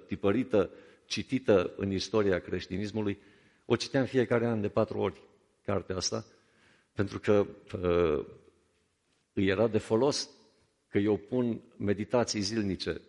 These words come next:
pe grupul bisericii, vorbiri de ale lui Spurgeon, gândi-, gândul lui asupra unui verset din Scriptură. Stă la un verset din Scriptură, meditează și scrie ceva acolo. Păi nu scrie orice.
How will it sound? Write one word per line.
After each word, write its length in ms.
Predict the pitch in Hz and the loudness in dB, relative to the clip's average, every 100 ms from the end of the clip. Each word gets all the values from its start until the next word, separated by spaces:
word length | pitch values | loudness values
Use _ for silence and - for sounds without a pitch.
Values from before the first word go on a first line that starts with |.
| _ _ | _ _
pe 100 | 92 | -8
grupul 340 | 87 101 98 92 | -6 -6 -6 -8
bisericii, 640 | 78 - 90 101 120 127 - - _ _ _ _ _ _ _ _ _ | -8 -6 -4 -4 -6 -8 -12 -20 _ _ _ _ _ _ _ _ _
vorbiri 640 | 104 87 110 131 139 143 104 | -12 2 4 4 2 2 2
de 60 | |
ale 120 | 113 | 0
lui 140 | 110 120 | 0 -2
Spurgeon, 680 | - 165 151 95 95 85 85 - - 98 | -4 -2 -2 0 -2 -2 -6 -12 -14 2
gândi-, 560 | 117 123 139 165 113 | 2 2 2 2 2
gândul 420 | 98 165 175 143 156 | 0 0 2 0 4
lui 220 | 175 143 | 6 6
asupra 260 | 123 - | 6 2
unui 200 | 151 151 | 2 4
verset 360 | 131 170 160 170 | 4 2 2 0
din 120 | 143 | 0
Scriptură. 480 | 135 170 175 135 98 - - - | 0 0 4 4 4 2 -18 -10
Stă 460 | - - 143 190 202 | -6 8 10 10 8
la 100 | 170 | 6
un 120 | 156 | 2
verset 240 | 139 151 | 0 0
din 100 | 165 | 0
Scriptură, 380 | 151 135 - 170 | 0 -2 0 2
meditează 580 | 143 131 131 180 165 170 - - | 4 2 2 2 2 0 -4 -16
și 160 | - 151 | -12 -8
scrie 340 | - 170 180 | -8 0 0
ceva 440 | 165 156 120 90 - - _ | 0 0 2 0 -2 -20 _
acolo. 300 | 98 92 104 | -10 -2 -2
Păi 140 | - 104 | 2 0
nu 120 | 131 | 0
scrie 200 | - 147 | -2 0
orice. 420 | 87 - 98 | 0 0 -2